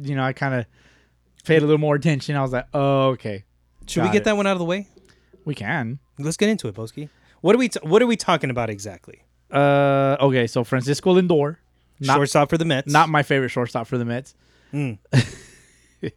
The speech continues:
Speaker 2: you like
Speaker 1: Uh,
Speaker 2: Jose Reyes better?
Speaker 1: Uh, yeah.
Speaker 2: Or Ray Ordonez?
Speaker 1: Actually, I kinda like Ray Ordonez a lot better. Number, number zero. Or was he number ten? I think he
Speaker 2: Fact
Speaker 1: was.
Speaker 2: check.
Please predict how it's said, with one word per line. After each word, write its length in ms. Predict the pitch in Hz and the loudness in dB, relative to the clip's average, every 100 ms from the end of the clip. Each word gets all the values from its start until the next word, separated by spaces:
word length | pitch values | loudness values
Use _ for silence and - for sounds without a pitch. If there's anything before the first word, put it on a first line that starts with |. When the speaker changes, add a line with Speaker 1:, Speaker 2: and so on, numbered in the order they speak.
| _ - | _ -16
Speaker 2:
you 200 | 127 135 | -6 -2
like 100 | 135 | -2
Speaker 1:
Uh, 40 | |
Speaker 2:
Jose 180 | 147 131 | -2 -2
Reyes 260 | 123 127 131 | -2 -4 -6
better? 240 | 139 147 - _ _ _ _ _ _ _ _ | -8 -10 -16 _ _ _ _ _ _ _ _
Speaker 1:
Uh, 220 | 147 151 | -14 -10
yeah. 440 | 135 147 247 302 113 - | -6 -4 -2 -4 -6 -6
Speaker 2:
Or 160 | 131 | -6
Ray 200 | 117 123 | -2 -2
Ordonez? 600 | 123 113 117 123 147 - - _ _ _ _ _ | -2 -4 -6 -6 -10 -14 -20 _ _ _ _ _
Speaker 1:
Actually, 380 | - 247 - 262 | -6 -6 -6 -4
I 80 | 247 | -4
kinda 220 | - 247 | -6 -4
like 160 | 220 196 | -4 -2
Ray 140 | 156 | 0
Ordonez 420 | 175 143 135 135 | 0 0 -2 -4
a 60 | 117 | -4
lot 180 | 113 113 | -4 -6
better. 240 | 110 110 | -6 -8
Number, 300 | 117 113 110 117 | -10 -8 -8 -10
number 280 | 120 113 107 | -10 -8 -8
zero. 420 | 101 113 117 117 | -10 -12 -10 -8
Or 200 | 117 127 | -6 -6
was 200 | 123 131 | -6 -8
he 40 | 123 | -8
number 160 | 123 | -10
ten? 300 | 113 110 98 98 _ _ _ _ _ | -10 -14 -14 -20 _ _ _ _ _
I 40 | _ _ _ _ | _ _ _ _
think 140 | - 165 | -4 0
he 60 | |
Speaker 2:
Fact 40 | 233 | 0
Speaker 1:
was. 80 | 240 | 0
Speaker 2:
check. 140 | 101 | -4